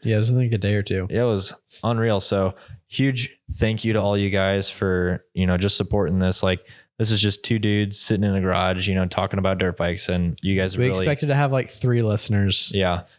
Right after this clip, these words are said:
Speaker 2: So
Speaker 1: And, I mean, we still got a long way to go, but it is cool to, like, I'm not usually one for, like, big, like,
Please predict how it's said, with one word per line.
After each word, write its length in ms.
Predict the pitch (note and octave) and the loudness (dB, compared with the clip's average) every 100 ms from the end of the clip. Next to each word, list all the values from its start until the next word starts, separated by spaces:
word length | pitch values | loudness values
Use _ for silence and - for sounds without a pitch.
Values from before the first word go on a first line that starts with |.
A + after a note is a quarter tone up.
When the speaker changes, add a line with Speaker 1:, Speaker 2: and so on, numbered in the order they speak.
| _ | _
Speaker 2:
So 140 | - G#2+ | -6 0
Speaker 1:
And, 300 | A2+ A2 A2 | 2 2 2
I 40 | |
mean, 120 | B2 | 2
we 60 | C3 | 0
still 180 | C3 D#3+ | 0 0
got 120 | D#3+ | 0
a 40 | C3+ | 0
long 200 | B2+ C3 | -2 -2
way 120 | B2+ | -2
to 60 | |
go, 300 | G#2 G#2 A2+ | 0 2 2
but 420 | A2 A2+ G#2+ - _ - | 2 2 0 -4 _ -2
it 100 | C3 | 0
is 140 | C#3 | 0
cool 260 | - C3+ B2 | -2 0 0
to, 240 | A2+ G#2 - _ _ _ _ _ - | 0 -4 -8 _ _ _ _ _ -6
like, 100 | C3+ | 0
I'm 140 | C#3+ F3 | 2 2
not 160 | E3 | 2
usually 260 | C3 B2+ C#3 | 2 2 2
one 180 | B2+ B2 | 2 2
for, 100 | B2 | 0
like, 180 | G#2 | 0
big, 160 | A2+ G#2+ | 0 2
like, 180 | G#2 | 0